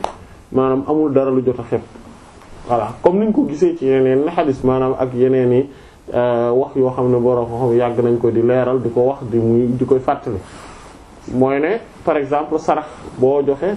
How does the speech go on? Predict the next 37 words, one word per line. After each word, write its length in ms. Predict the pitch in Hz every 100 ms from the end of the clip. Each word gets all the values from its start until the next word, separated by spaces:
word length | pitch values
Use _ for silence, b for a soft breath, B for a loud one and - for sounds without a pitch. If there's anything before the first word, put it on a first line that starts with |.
| -
te 80 | 156
Yàlla 280 | 151 147 139
tax, 140 | 151 - 131
balaa 240 | 139 156
moo 200 | 156 147 143
tegu 220 | 147 143
ci 60 | 139
loxol 300 | 135 139 113 - - - - - - - -
ki 80 | 165
nga 60 | 156
koy 160 | 160
jox, 140 | 143 214 - -
tegu 200 | 180 180
ci 60 |
loxo 180 | 160 156
Yàlla 200 | 143 131
ba 100 | 127
pare. 160 | 139 113 - - - - - - - - - - 120 110 101 98 - - - - - - -
Hein? 200 | 123 170 - - - - - - -
Lu 120 | 160
tax? 140 | 247 - -
Parce 140 | 156
que 60 | 190
tajalli 460 | 208 220 226 180
la, 80 | 127 123 -
maanaam 260 | 139 170 175
feeñuwaayu 460 | 190 190 180 160
Yàlla 240 | 151 127 104
la. 80 | 98 - - - B B B B 135
Borom 260 | 185 226
subhaanahu 260 | 226 202 190
wa 60 |
ta'aala 200 | 180 180 170
day 100 | 160
feeñ 300 | 165 170 175
ci 80 |
lépp. 160 | 151